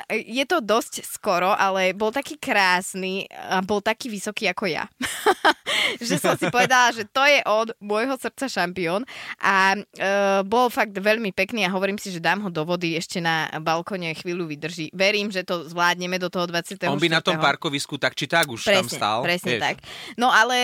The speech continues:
Speaker 1: už mi ho, e, tento pán balil a ja, že teda, že kartou? A on, že no, ale to sa nedá kartou.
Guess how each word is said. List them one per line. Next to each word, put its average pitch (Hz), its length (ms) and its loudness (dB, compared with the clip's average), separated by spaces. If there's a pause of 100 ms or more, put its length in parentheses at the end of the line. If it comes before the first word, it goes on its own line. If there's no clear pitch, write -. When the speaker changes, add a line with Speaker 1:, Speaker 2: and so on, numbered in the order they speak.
(100)
Speaker 1:
už 269 180 -6
mi 302 100 -4
ho, 247 200 2
e, 208 240 2
tento 254 260 -4
pán 233 260 0
balil 208 500 0
a 208 420 2 (240)
ja, 208 260 -2
že 214 140 -6
teda, 214 260 -4
že 202 120 -6
kartou? 180 340 -4
A 220 80 -2
on, 185 100 -2
že 190 100 -6
no, 190 140 0
ale 160 120 0
to - 80 -8
sa 165 140 -6
nedá 208 260 -2
kartou. 170 500 -4